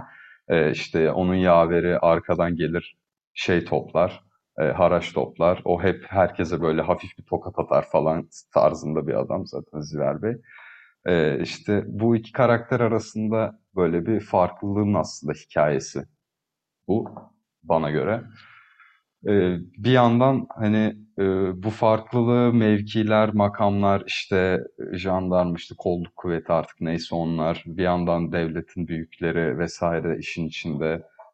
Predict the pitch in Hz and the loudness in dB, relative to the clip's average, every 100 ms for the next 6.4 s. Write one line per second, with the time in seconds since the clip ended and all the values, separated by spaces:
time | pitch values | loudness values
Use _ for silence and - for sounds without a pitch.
0 | - 82 78 64 78 71 85 87 87 85 | -2 0 2 0 -4 -2 -2 0 0 -2
1 | 87 80 76 73 92 90 95 87 82 87 | -4 -6 -4 -2 -4 -2 -2 0 0 -2
2 | 90 - _ 85 78 78 80 85 85 80 | -2 -6 _ -4 -2 -2 -4 0 2 0
3 | 82 82 85 85 82 71 71 - 113 107 | -2 -2 2 2 2 0 -6 -6 -6 -6
4 | _ _ _ - 85 80 73 71 - - | _ _ _ -4 0 2 2 -2 -8 -8
5 | 95 95 - 82 76 95 120 - _ _ | -4 -4 -2 0 0 0 -2 -4 _ _
6 | 92 90 92 | -4 -4 -4